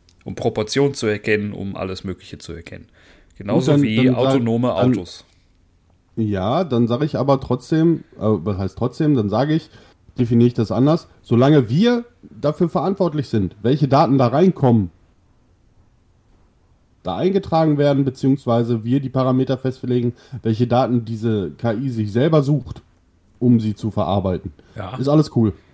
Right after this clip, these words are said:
Speaker 2: Sobald so eine K I das selbstständig macht, haben wir ein Problem.
Speaker 1: Ja, das, das meinte ich ja. Also,
Speaker 2: Ja.
Speaker 1: ne?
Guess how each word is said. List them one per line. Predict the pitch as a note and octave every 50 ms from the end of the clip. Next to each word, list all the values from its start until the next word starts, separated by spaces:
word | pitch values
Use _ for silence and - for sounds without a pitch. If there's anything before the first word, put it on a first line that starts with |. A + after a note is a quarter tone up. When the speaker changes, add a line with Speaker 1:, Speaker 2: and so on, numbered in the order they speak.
| _ _ _ _ -
Speaker 2:
Sobald | - A2 G2 B2+ D3+ F#3+ F#3 - - C#3 C#3+ B2 A2 G#2+
so | A#2 A#2+ A#2+ C3
eine | C3 B2+
K | C3 - B2+
I | A#2+ D#3 D3+
das | C3+ A2 G#2+
selbstständig | C3 F3 F#3+ - - F3+ E3 D#3+ C#3+
macht, | C#3+ D3+ D3 - -
haben | B2 A#2+
wir | B2 A2+
ein | A2
Problem. | - G#2 G2 F#2+ G2 G2+ F#2 - - _ _ _ _ _ _ _ _ _ _ _ _ _ _ _ _ _ _ _ _ _ _ _ _ _ _ _ _ _ _ - - -
Speaker 1:
Ja, | G2 A2 G2 G#2+ C3+ D#3 - - _ _ _ _ _ _ -
das, | A2+ A#2 A#2 - -
das | - A#2 A2+ -
meinte | A#2+ B2+ C3+ B2 -
ich | F2+ -
ja. | E2 E2 E2+ - -
Also, | G#2+ G#2+ G#2+ G#2+ G#2 G2+ G2 - - - - -
Speaker 2:
Ja. | - G#2 - - - - - - -
Speaker 1:
ne? | - G2+ C#3+ D#3